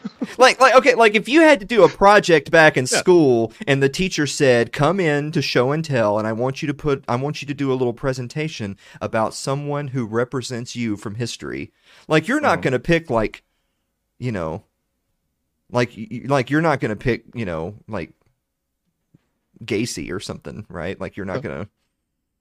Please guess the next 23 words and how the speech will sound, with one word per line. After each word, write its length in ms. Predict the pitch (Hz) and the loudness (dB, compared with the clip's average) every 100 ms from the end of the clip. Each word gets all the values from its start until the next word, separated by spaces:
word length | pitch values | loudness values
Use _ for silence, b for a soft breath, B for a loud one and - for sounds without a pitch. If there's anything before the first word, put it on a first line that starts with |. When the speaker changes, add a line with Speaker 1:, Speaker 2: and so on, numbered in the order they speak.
| _ _ | _ _
Speaker 1:
you 100 | - | -6
Speaker 2:
Oh, 40 | 190 | -4
Speaker 1:
know, 100 | 233 | -4
Speaker 2:
yeah, 100 | - | -4
no, 200 | 240 101 | -4 0
Speaker 1:
like, 220 | 139 151 | 2 2
Speaker 2:
no. 60 | 156 | 4
Speaker 1:
like, 180 | 151 | 4
you're 100 | 160 | 4
not 160 | 214 214 | 4 4
gonna 140 | 165 | 2
pick 180 | - 143 | 0 -2
Joseph 400 | 123 135 135 117 | 0 0 0 -4
Speaker 2:
Yeah. 40 | - | -2
Speaker 1:
Stalin 440 | 123 131 107 85 | 2 2 2 -4
and 100 | 107 | -6
say, 200 | - 107 | -2 -2
"This 200 | 123 170 | 0 -2
is 100 | 107 | -6
a 80 | 101 | -10
strong 440 | - 147 156 139 | -4 -2 -2 0
white 260 | 123 131 - | 0 0 -2
man 500 | 117 104 98 117 | -6 -6 -6 -8